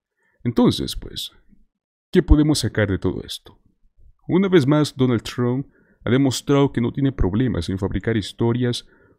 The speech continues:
para ajustarlas a su narrativa. En el caso de John Deere, creó una historia completamente falsa sobre la salvación de empleos en Estados Unidos, cuando en realidad no existió ni siquiera un plan.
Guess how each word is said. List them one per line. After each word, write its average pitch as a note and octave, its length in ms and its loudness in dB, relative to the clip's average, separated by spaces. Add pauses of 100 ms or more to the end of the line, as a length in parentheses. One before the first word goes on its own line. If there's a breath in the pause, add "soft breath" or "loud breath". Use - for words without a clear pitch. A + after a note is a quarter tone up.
(200)
para A2+ 160 -2
ajustarlas B2+ 1000 -4
a G#2+ 200 -4
su - 220 -8
narrativa. - 720 -6 (720 soft breath)
En G2 120 2
el G#2 100 0
caso E3+ 320 6
de D3 200 2
John A#2+ 200 2
Deere, C3+ 300 0
creó G2+ 220 0
una A#2 160 0
historia B2 280 -2
completamente G#2+ 640 -2
falsa - 640 -6
sobre F2+ 340 -4
la F2+ 80 -2
salvación G2 640 -4
de A2+ 220 -4
empleos A2+ 600 -2
en F#2+ 80 0
Estados F2 320 -6
Unidos, - 380 -16 (460 soft breath)
cuando F#2+ 300 0
en F#2 100 -2
realidad G2+ 400 -2 (240)
no G#2 140 -2
existió A2+ 420 -4
ni A#2+ 60 -2
siquiera G#2+ 340 -4
un F#2+ 80 -2
plan. A#2+ 340 -4